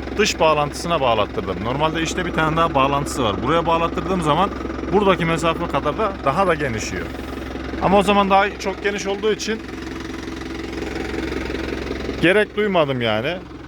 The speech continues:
Çünkü aşırı derecede genişiyor. O zaman yan traktör yaklaşık yani şuraya geliyor lastikler. Ya ondan dolayı bir tık darda. Büyük ihtimalle yeni serilerde, hani yeni traktörlerde jant bağlantısı bu şekilde değil.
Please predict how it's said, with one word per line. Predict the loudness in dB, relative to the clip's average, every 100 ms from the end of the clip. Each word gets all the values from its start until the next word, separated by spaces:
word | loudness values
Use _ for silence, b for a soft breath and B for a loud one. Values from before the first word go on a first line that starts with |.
| -6
Çünkü | -2 -2 0
aşırı | 0 2 2 4
derecede | 4 2 2
genişiyor. | 2 0 2 0
O | 2
zaman | 2 2
yan | 2 0
traktör | 0 0 0 0 0
yaklaşık | 2 2 2 0 0
yani | -2 -2
şuraya | -2 4 6 6
geliyor | 4 2 0 -2 -8 -14 -14 -14 -14 -14 -14 -14 -4 4
lastikler. | 4 2 -4 -4 -4 -6 -12 -10 -10 -10 -10 -10 -10 -10 0
Ya | 4
ondan | 4 4 4
dolayı | 6 6 6 2 -4 -14 -14 -8 -6
bir | -4
tık | -6 -2 4
darda. | 4 6 4 4 0 -16 -18 -16 -6 -2
Büyük | -2
ihtimalle | 0 0 2
yeni | 0 0 2
serilerde, | 2 2 4 4 4
hani | 2 2 0
yeni | -2 -2
traktörlerde | -4 -4 -2 0 2 2 2 0 -6 -12 -12 -4
jant | 0 0 2
bağlantısı | 4 4 2 -2 -6
bu | -4
şekilde | -2 -2 -2 2
değil. | 2 2